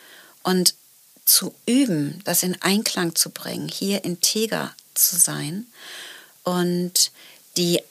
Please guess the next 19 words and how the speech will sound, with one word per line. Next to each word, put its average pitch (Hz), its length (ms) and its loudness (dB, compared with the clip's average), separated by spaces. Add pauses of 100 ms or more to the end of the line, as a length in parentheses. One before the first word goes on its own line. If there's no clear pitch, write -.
Ungerechtigkeit, 214 1040 2
die 170 60 -4
ich 170 120 -2
im 170 120 -8
Außen 180 440 0
wahrnehme, 190 680 -2 (600)
in 254 240 8
mir 220 300 2
erstmal 180 760 -2 (140)
in 165 100 -2
die 156 80 -4
Friedlichkeit - 1000 -4 (100)
zu - 200 2
bringen - 400 -8 (420)
und 240 180 2
vielleicht 208 520 0
auch 180 340 -2
aus 180 340 2
einer, 170 440 2